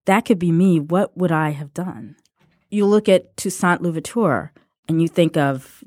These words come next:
this man who led this revolution and had this fight for freedom in his heart. But it's also, what am I leading people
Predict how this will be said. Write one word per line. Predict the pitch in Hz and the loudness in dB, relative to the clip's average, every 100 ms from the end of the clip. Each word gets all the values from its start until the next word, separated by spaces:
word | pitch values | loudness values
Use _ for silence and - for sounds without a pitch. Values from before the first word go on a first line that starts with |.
| - | -18
this | 151 170 165 165 | -2 -2 -2 -2
man | 170 170 160 156 | 0 2 2 0
who | 156 170 165 160 156 _ _ | -2 0 0 0 -2 _ _
led | 151 160 214 | -2 2 2
this | 175 147 - - - | 0 -4 -6 -20 -6
revolution | 151 165 151 170 269 - 190 131 143 _ _ - | -2 -2 0 0 0 2 2 0 -4 _ _ -4
and | 160 143 143 | -2 0 -2
had | 147 180 170 165 160 - | -2 2 4 2 -2 -10
this | - - - - _ | -14 -12 -12 -14 _
fight | - - 180 185 190 - | -20 -6 0 2 0 -4
for | - 151 | -4 -4
freedom | - - 196 185 147 131 - | -4 -4 0 2 2 -2 -2
in | 147 | -2
his | 147 143 | -2 -4
heart. | - 214 - - - - _ _ - - _ _ _ - | -10 -8 -8 -10 -18 -20 _ _ -20 -20 _ _ _ 0
But | 185 170 151 _ _ _ - | 2 2 0 _ _ _ -12
it's | 175 - | -10 -2
also, | 175 190 - 175 160 | 0 0 0 0 0
what | 151 170 | 0 0
am | 180 | 2
I | 165 160 | 2 0
leading | 160 156 151 | 0 0 -2
people | 147 120 - | -4 -12 -14